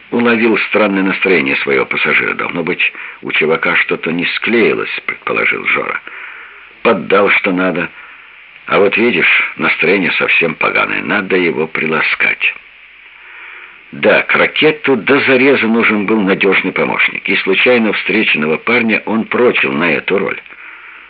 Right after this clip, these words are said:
Только чудом тому удалось избежать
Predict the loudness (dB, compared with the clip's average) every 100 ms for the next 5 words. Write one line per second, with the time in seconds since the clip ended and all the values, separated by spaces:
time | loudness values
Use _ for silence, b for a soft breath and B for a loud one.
0 | B B -20 -20 -6 -2 0 0 0 0
1 | 2 2 2 0 0 -2 0 0 0 2
2 | 2 0 0 2 2 2